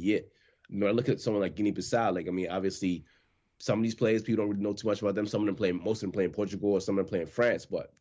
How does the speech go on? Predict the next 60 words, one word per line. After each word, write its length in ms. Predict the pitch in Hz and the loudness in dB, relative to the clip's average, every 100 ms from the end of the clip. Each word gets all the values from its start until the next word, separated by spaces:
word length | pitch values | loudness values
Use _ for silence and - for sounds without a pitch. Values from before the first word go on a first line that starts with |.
| - | -4
not 200 | 113 113 | -2 -2
too 120 | - | -2
much 160 | 104 - | -4 -4
is 60 | |
really 220 | 92 92 | -8 -4
known 160 | 92 107 | 0 0
about 220 | 104 87 | 0 -2
Guinea-Bissau. 640 | 92 92 78 - 87 78 - _ _ _ | -2 -4 -4 -4 -4 -4 -12 _ _ _
Um, 380 | - 87 82 73 | -8 -4 -4 -6
so 400 | - 107 90 78 - _ _ _ _ - | 0 2 2 -2 -10 _ _ _ _ -4
they 80 | |
could 260 | - 190 139 | 0 0 2
possibly 320 | 135 151 143 | -2 0 -2
co-, 160 | 127 131 | 0 0
uh, 140 | 120 | 2
cover 320 | 113 139 123 | 0 -2 -4
shock. 340 | 123 131 135 - | -4 -4 -4 -4
I 80 | 95 | -2
mean, 420 | 104 95 85 78 - _ _ _ _ | 0 0 -2 -6 -12 _ _ _ _
but 140 | - - | -2 0
again, 400 | - 117 98 73 _ - | -2 0 0 -2 _ -10
that 220 | 85 82 | -8 -8
you 80 | 107 | -6
just 200 | 104 104 | -2 -2
look 120 | 110 | 0
at 100 | - | 0
someone 200 | 101 98 | 2 2
like 140 | 90 | 0
in, 180 | 98 90 | -2 -2
like, 140 | 82 | -4
Sudan, 340 | - 92 101 90 | -4 0 2 2
like, 140 | 80 | -2
most 180 | 92 98 | -2 -2
of 40 | |
their 100 | 95 | -2
players 260 | 85 98 90 | 2 2 2
play 160 | 95 90 | 0 0
back 220 | 87 82 | -2 -4
home, 480 | 127 120 120 110 95 | 2 2 4 0 0
and 160 | 80 - - - | -6 -12 -20 -6
not 120 | 101 | -6
so 100 | 117 | -2
much 160 | 104 95 | -4 -2
is 80 | 92 | 0
known 140 | 92 | 0
about 260 | 82 82 - | -2 -4 0
them. 220 | 123 101 | 2 2
But 100 | 95 | -2
then 100 | 110 | 0
you 80 | 135 | 0
look 140 | 151 | 0
at 80 | 117 | -2
someone 220 | - 113 | -2 -4
like 120 | 95 | -4
Nigeria, 440 | 76 73 - 120 101 | -8 -12 -4 -2 -2
like, 140 | 76 | -4
even 240 | 98 131 131 | -4 0 2
though 100 | 120 | 2
they're 140 | 101 | 2
missing 520 | 92 123 107 87 76 | 0 0 0 -4 -4